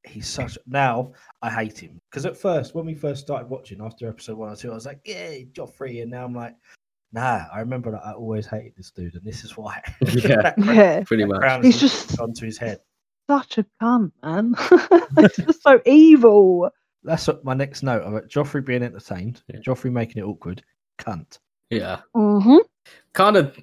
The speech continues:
Speaker 2: like, he kinda brought it on himself, though. As much as, like, I appreciate, yeah, J-, Joffrey is a bit of a bully and he's kind of exerting his power again. If he's around fucking King's Landing, why are you making a stupid ass song about fucking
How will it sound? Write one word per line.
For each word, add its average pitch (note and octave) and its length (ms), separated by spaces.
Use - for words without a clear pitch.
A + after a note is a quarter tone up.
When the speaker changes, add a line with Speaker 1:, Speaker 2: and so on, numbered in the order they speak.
Speaker 2:
like, C3 260
he C3 80
kinda F3 240
brought A#2+ 220
it A2 40
on G#2+ 120
himself, G#2 380
though. G2+ 160
As G#2 100
much D#3 180
as, A#2+ 220
like, A2 200
I - 20
appreciate, G2+ 420
yeah, G2+ 140
J-, G#2+ 200
Joffrey G#2+ 420
is G2+ 120
a G#2 60
bit F2 120
of F#2 80
a G2+ 60
bully G2 340
and F#2 100
he's F#2+ 100
kind G2 200
of F#2+ 140
exerting G2 380
his G2+ 140
power F#2 420
again. F#2 320
If - 260
he's F3+ 220
around E3 500
fucking A2 300
King's F#2 340
Landing, F#2+ 320
why C#3 120
are B2 60
you F#2 120
making D#2+ 240
a C#2 40
stupid E2+ 360
ass E2+ 180
song F2 220
about E2 280
fucking F2+ 540